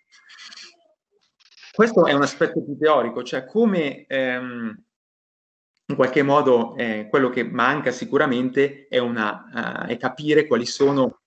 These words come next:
i limiti teorici, eh, verso cui ci si può spingere riguardo a queste intelligent reflecting surfaces, no? Quindi questa è una domanda più legata a prestazioni teoriche, ma una cosa ancora più interessante è dire:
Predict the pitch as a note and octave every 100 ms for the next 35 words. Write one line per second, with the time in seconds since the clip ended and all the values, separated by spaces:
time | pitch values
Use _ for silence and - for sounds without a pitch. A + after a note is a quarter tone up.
0 | - C3+ E3+ G3 C#3 - B2 C3+ C3 D3+
1 | E3 - E3 E3+ - _ _ - A#2 A2
2 | G#2+ A2 A2 A2 A#2 A#2+ C#3 - C#3+ F3
3 | F3 C#3 - C3+ - - E3+ F3 C3 A#2
4 | A#2 A#2 A2+ A#2 B2 A#2+ - B2 A#2+ C3+
5 | B2+ B2 A#2+ A2+ A#2 A#2 A2+ - A#2 -
6 | A2+ - - - - _ _ _ _ C#3
7 | D3+ - - C#3+ B2 A#2 B2 B2 A2 A#2
8 | A#2 A2+ A#2+ A#2+ A2+ A2+ C3+ A#2+ A#2 A#2
9 | A#2+ G#2+ F#2 - - A#2+ - C3+ C3+ -
10 | C3 A#2 D#3 D#3+ A2+ - - _ _ -
11 | E3+ - - _ - C#3 D#3 G3+ C3 C3
12 | E3 - C#3+ D3 G#3 - C#3+ C#3 D3+ E3
13 | D#3+ C#3 C3 C3+ A#2 A2+